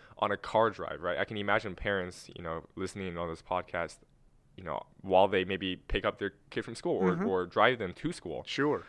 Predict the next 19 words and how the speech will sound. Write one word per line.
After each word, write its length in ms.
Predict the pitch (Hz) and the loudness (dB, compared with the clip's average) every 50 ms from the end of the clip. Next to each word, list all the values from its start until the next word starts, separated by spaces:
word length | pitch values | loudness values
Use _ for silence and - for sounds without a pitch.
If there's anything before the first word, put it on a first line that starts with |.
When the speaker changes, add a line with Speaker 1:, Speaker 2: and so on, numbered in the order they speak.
| - - - | -16 -12 -2
Speaker 1:
Right? 240 | - 101 104 98 - | 2 2 2 4 4
But 220 | 131 127 117 90 | 2 2 2 0
y-, 260 | - 67 92 104 92 - 101 | -4 -10 -10 -12 -12 -12 -10
y-, 140 | 123 120 - _ - - - - - - | -10 -12 -12 _ -16 -18 -18 -18 -4 -4
I 60 | 117 | -2
think 220 | - 175 160 156 - - _ _ _ _ - _ - _ _ - - - | -2 -2 -4 -4 -10 -18 _ _ _ _ -20 _ -20 _ _ -20 -14 -2
both, 280 | - 110 107 - - - - _ | 2 2 2 2 -2 -10 -14 _
both 160 | - 110 107 | -2 -2 -2
you 80 | 107 107 | -2 -2
and 80 | 104 98 | 0 2
I 40 | 95 | 2
would 140 | 95 92 92 | 2 0 -2
agree 180 | 85 101 98 | -2 -4 -2
there's 200 | 92 107 113 120 | -2 -2 -2 -2
a 60 | 139 | -2
natural 380 | 107 95 95 95 101 - - 104 | -2 2 2 2 2 2 -2 -6
disconnect 640 | 92 - 95 92 - - - 90 87 78 - - - | -4 -4 -6 -6 -6 -8 -6 -4 -4 -4 -4 -6 -14
between 280 | - - - 90 87 - | -14 -10 -10 -10 -10 -10
parents 640 | - - 107 104 101 92 87 85 - - - - - | -6 -2 0 2 2 2 0 -4 -6 -12 -18 -18 -20